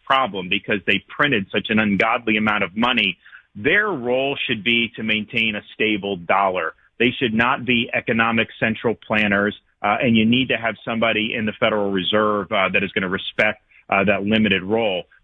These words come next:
We also have to look at the left's agenda. What they're doing is they're making it impossible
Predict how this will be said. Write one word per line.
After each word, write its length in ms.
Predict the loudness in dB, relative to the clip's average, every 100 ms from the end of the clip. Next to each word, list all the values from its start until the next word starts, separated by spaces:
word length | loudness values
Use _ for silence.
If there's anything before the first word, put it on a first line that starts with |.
| -2
We 80 | 0
also 260 | 0 -2
have 140 | -4 -2
to 80 |
look 260 | 0 0 2
at 280 | 0 0 -4
the 100 | -2
left's 360 | 2 0 -2
agenda. 720 | -4 -2 0 0 2 0 -2 -6 _ _ _
What 240 | -2 -2 0
they're 200 | -2 -2
doing 480 | -2 -2 0 0 -2
is 100 | -2
they're 140 | -2
making 400 | 0 -2 -2 -2
it 140 | -2 -2
impossible 1080 | -6 -10 -4 -4 -2 -6 -6 -2 -2 -4